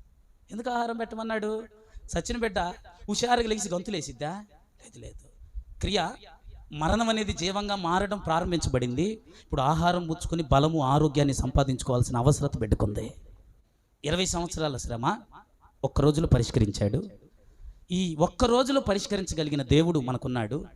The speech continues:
కానీ శ్రమల్లో మనం ఎంత తొందరగా దేవునికి రెస్పాండ్ అవుతున్నాం, అది ప్రశ్న.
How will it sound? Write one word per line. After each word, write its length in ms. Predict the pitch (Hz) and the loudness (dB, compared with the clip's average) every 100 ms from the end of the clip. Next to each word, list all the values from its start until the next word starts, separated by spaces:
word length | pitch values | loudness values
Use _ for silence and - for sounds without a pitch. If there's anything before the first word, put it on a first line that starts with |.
| - | -8
కానీ 140 | 143 135 | -4 -4
శ్రమల్లో 500 | - 147 175 190 196 | -2 -2 0 0 0
మనం 200 | 156 131 | 0 -2
ఎంత 260 | 135 170 | -2 0
తొందరగా 460 | 208 185 180 185 180 | 0 0 -2 -2 -2
దేవునికి 360 | 147 147 147 - | 0 0 2 0
రెస్పాండ్ 360 | 123 - 120 | 0 2 4
అవుతున్నాం, 400 | 107 - 98 101 - - _ _ _ - | 6 4 0 -2 -10 -20 _ _ _ -10
అది 120 | - | -2
ప్రశ్న. 340 | - - - | -2 -2 -16